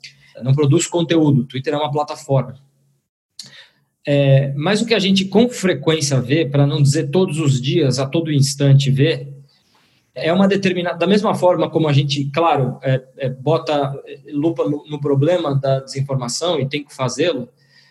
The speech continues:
é, mas de outro lado você também tem muita gente tweetando informações confiáveis e que vai desafiar pessoas, inclusive autoridades, quando elas estão dizendo ou, ou tweetando alguma coisa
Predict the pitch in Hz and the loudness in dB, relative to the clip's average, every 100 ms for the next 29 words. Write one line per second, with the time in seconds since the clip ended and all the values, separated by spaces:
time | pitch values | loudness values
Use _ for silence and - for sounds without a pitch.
0 | _ - 139 147 143 165 196 202 214 170 | _ -4 -2 0 0 0 4 4 4 2
1 | 180 196 170 175 196 190 160 180 175 170 | 2 0 -2 -2 -2 -4 -4 -4 -4 -4
2 | 165 143 165 240 - 160 139 - - 165 | -4 0 2 2 2 0 2 0 -2 -4
3 | 143 156 170 165 147 160 151 139 160 165 | -2 -2 -2 -4 -2 -2 -2 -4 -4 -6
4 | - 165 147 151 151 151 120 117 - _ | -6 -8 -6 -2 -2 -2 -4 -6 -10 _
5 | _ _ _ 165 143 190 208 208 208 196 | _ _ _ -10 -2 2 2 2 0 0
6 | - 180 196 185 - 180 202 185 165 139 | 2 2 2 -2 0 4 6 6 2 0
7 | 160 170 156 196 180 185 175 143 143 165 | -2 -2 0 2 2 0 0 0 0 0
8 | 139 127 - - 156 160 160 - - 160 | -4 -6 -8 -6 -2 0 -2 -4 -2 -2
9 | 170 170 - _ _ _ 131 143 160 175 | -2 -6 -16 _ _ _ -4 0 2 2
10 | 175 175 170 160 156 - 151 160 156 156 | 0 0 0 -2 -6 -4 -2 0 -2 -6
11 | - _ _ _ _ 175 165 170 175 175 | -20 _ _ _ _ 0 2 2 2 2
12 | 170 165 143 156 165 165 170 170 | 2 2 0 4 2 2 -2 -4